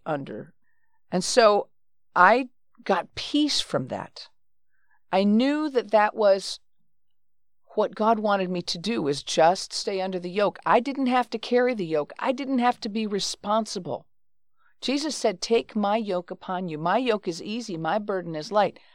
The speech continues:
It's easy and light because somebody else is carrying it. Even, even Jesus himself, you know, he occupies us. The more we let him occupy, the more he occupies. And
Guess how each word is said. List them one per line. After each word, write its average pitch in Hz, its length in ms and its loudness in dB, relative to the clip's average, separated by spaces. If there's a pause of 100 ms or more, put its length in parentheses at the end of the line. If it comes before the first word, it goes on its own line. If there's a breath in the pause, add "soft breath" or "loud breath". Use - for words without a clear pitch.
(240 soft breath)
It's 214 380 2
easy 233 460 -2
and 175 100 0
light 277 300 0
because 208 280 -6
somebody 254 460 2
else 269 300 4
is 254 80 -10
carrying 320 520 -4
it. - 220 -12 (460)
Even, 294 320 -2 (180)
even 277 440 -2 (100)
Jesus 269 560 -4
himself, 247 840 0
you 214 140 -4
know, 226 120 -2
he 247 400 -6
occupies 208 760 -2
us. 147 320 -4
The 175 160 -10
more 220 320 2
we 240 280 -2
let 226 260 4
him 165 340 -2
occupy, 165 600 0
the 214 120 -4
more 208 220 -2
he 208 360 -8 (120)
occupies. - 760 -2 (520 soft breath)
And 190 320 2